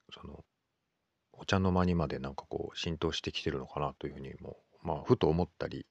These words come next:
するんですけどね。はい。えーと、フリーレンは、あれじゃなかったですっけ？エルフじゃなかったでしたっけ？うん。私もね、あの、最初の方コミックで読んでたんですよ。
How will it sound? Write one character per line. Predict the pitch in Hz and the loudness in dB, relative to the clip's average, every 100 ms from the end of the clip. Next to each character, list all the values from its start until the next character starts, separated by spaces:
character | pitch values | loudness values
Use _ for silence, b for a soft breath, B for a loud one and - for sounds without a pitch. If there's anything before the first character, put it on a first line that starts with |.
| _ | _
す | - - | -8 -4
る | 78 | -4
ん | 67 - | -6 -10
で | 76 | -12
す | - | -10
け | - | -10
ど | 82 | -6
ね。 | 98 107 _ _ - | -6 -6 _ _ -16
は | - 62 | -8 -8
い。 | - _ _ - B B B B B _ | -8 _ _ -16 B B B B B _
え | - 73 | -8 -6
ー | |
と、 | - | -6
フ | 73 104 | -2 4
リ | 139 | 8
ー | 127 | 10
レ | 90 | 8
ン | 78 | 6
は、 | 71 69 - B B B B - | 0 -2 -6 B B B B -12
あ | |
れ | 82 | -2
じ | |
ゃ | 104 | 0
な | 90 | 0
か | |
っ | - | -2
た | 71 | -6
で | |
す | |
っ | - | -6
け？ | - | 4
エ | 110 | 8
ル | 147 | 8
フ | - 82 - - _ _ _ _ _ _ | 8 4 2 -6 _ _ _ _ _ _
じ | - | -6
ゃ | 76 | -4
な | |
か | 76 | -6
っ | - _ - | -12 _ -6
た | 69 | -6
で | |
し | - | -6
た | - | -12
っ | _ | _
け？ | - - - _ _ _ | -8 -8 -16 _ _ _
う | 76 | -12
ん。 | 67 - _ _ _ | -12 -14 _ _ _
私 | - - - | -10 -6 0
も | 95 | 2
ね、 | 90 | 2
あ | 78 | 2
の、 | 85 | 0
最 | 82 123 | 0 0
初 | 117 | 2
の | 131 | 2
方 | 123 131 | 6 4
コ | - 98 | 4 2
ミ | 104 | 4
ッ | |
ク | - | 6
で | 98 | 8
読 | 98 | 8
ん | |
で | 80 | 6
た | - | 2
ん | 69 | -4
で | 71 | -6
す | |
よ。 | - | -10